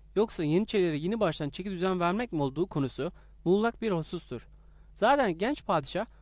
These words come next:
başarılı olamadığı gibi hayatını da kaybetmişti. Dördüncü Murat'ın çelik pençeleri sayesinde Yeniçeri Ocağı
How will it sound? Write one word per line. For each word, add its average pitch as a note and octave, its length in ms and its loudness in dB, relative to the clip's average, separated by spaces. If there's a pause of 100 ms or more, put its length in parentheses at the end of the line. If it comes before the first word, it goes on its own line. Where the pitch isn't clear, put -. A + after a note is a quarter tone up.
(180)
başarılı A3 320 0
olamadığı G3 440 2
gibi D#3 280 -2 (220)
hayatını F3 360 2
da A3+ 60 0
kaybetmişti. D#3+ 680 0 (600)
Dördüncü A#3 340 2
Murat'ın F#3+ 300 4
çelik - 320 -8
pençeleri G3 400 -2
sayesinde D#3 560 0 (320)
Yeniçeri A3+ 360 2
Ocağı D#3 340 2